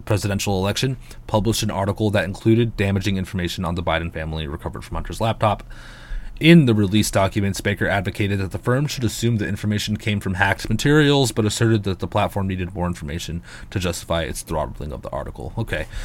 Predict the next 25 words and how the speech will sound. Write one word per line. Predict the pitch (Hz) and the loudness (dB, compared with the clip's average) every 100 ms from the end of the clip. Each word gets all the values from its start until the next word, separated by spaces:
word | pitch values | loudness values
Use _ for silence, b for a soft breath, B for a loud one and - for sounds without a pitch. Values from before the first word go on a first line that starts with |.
| B B | B B
So | - | 6
yeah, | 151 156 139 | 10 10 8
when | 127 | 4
all | 135 170 | 2 2
this | 214 | 2
stuff | - 170 | 4 4
initially | 156 147 139 | 4 2 2
came | 123 123 | 2 4
out, | 113 110 90 - - - - B B B B - | 6 6 4 -2 -14 -18 -18 B B B B -6
they, | 98 131 131 131 120 - | 4 6 6 6 2 -4
Twitter | - 147 175 185 | 0 6 8 8
knew | 123 139 139 107 98 | 8 8 10 8 4
that | 90 101 | 0 0
they | 104 | 4
had | 113 98 | 4 4
to | |
suppress | 92 - 101 98 | -2 -2 -2 0
this | 101 92 | -2 -2
in | 95 | -2
order | 98 92 | -2 -4
to | 87 | -4
control | - - 101 | -6 -2 0
the | 87 | 0
narrative, | 87 92 90 90 87 90 | 2 2 2 2 0 -2
and | 104 101 98 95 | -2 2 2 2